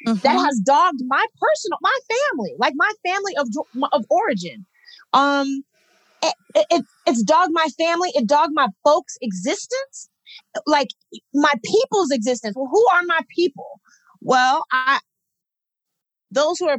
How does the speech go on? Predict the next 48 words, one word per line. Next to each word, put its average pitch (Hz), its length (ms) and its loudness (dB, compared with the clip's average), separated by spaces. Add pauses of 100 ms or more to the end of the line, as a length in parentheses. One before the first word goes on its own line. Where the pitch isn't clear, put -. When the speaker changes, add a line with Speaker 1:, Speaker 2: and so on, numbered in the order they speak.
Speaker 1:
part 269 140 0
of 247 80 -6
the 208 100 -4
African 226 280 -2
diaspora 220 320 -2
are 214 40 -8
my 208 120 -6
people 214 320 -10
for 214 100 -6
sure, 311 300 0
but 226 100 -2
the 233 80 -4
people 294 280 -2
who 277 100 2
are - 20 4
indigenous 254 460 -2
to - 80 -6
this 233 100 -4
country 349 360 -2
are 226 120 4
also 196 300 0
my 175 120 -4
people. 196 200 -4
My 196 180 2
father's 208 240 2
from 247 120 -4 (100)
Panama. 285 260 2 (300)
I - 80 4
have, 349 240 2 (260)
I 277 60 2
have 339 180 2
a 302 80 2
lot 339 320 2
of 302 100 -6
people. 359 300 -4 (180)
Women 370 520 -4
folk 302 240 2 (320)
are 339 200 4
my 302 220 -2
people. 269 480 -4 (160)
My 311 160 0
sisters 247 800 -8 (720)
are 370 240 4
my 349 140 -4 (100)
people. 466 540 -12 (520)
And 302 120 -4
what 381 120 0
I 427 120 -6